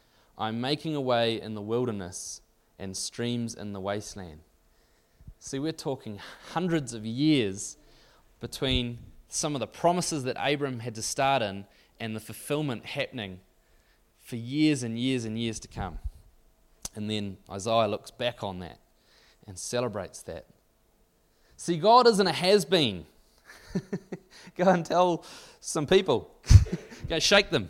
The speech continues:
God isn't a has-been. He's doing a new thing. And he's been doing a new thing for six millenniums. He's doing a new thing in us. We read in the Bible that God's mercies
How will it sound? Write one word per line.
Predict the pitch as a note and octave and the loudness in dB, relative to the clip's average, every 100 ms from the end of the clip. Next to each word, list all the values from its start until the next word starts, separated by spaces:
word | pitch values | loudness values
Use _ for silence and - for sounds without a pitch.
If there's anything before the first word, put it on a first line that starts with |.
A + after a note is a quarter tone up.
| - | 2
God | G#3 A3 | 6 8
isn't | G#3 F#3 | 8 6
a | D#3 | 6
has-been. | F3+ G#3+ G#3 E3+ G#2+ F#2+ - - - - - | 6 6 6 4 4 -2 -14 -20 -18 -20 4
He's | G3+ A#3 F#3 | 8 8 8
doing | G#3+ G#3+ G3+ | 10 10 8
a | |
new | F#3+ A3+ C#4 | 8 10 10
thing. | B3+ F3 F#2 E2+ - _ _ _ _ _ _ _ _ | 10 4 2 -8 -20 _ _ _ _ _ _ _ _
And | C#3 D3+ | -4 -2
he's | D3+ | -2
been | E3 E3 | 0 2
doing | E3 E3+ D#3+ | 4 4 2
a | |
new | D#3+ E3+ | 2 2
thing | E3+ F#3 D#3+ | 2 -2 -2
for | C#3+ | -4
six | - D#3+ - | -2 -4 -4
millenniums. | C3+ C3+ C#3+ A2+ E2+ - - _ _ _ _ _ _ _ _ | -8 -6 -6 -8 -10 -18 -20 _ _ _ _ _ _ _ _
He's | C#3+ | 0
doing | C#3 E3+ E3 | 4 4 4
a | |
new | E3+ F#3+ | 6 4
thing | F#3+ F3 | 6 2
in | D3 | 4
us. | D3+ A#2 - - - - _ _ _ _ _ _ _ _ _ _ _ _ _ _ _ _ | 4 2 -2 -8 -10 -16 _ _ _ _ _ _ _ _ _ _ _ _ _ _ _ _
We | D#3 | 4
read | F3 F#3+ G3 F3 | 8 10 10 10
in | E3+ | 4
the | D3+ | 2
Bible | E3+ F3+ F3 D3+ | 6 6 6 2
that | B2+ | 2
God's | E3+ F3 D#3 C#3 | 4 4 4 0
mercies | D#3+ G3 F#3+ D3 C3 D3+ - | 2 2 2 0 0 0 -4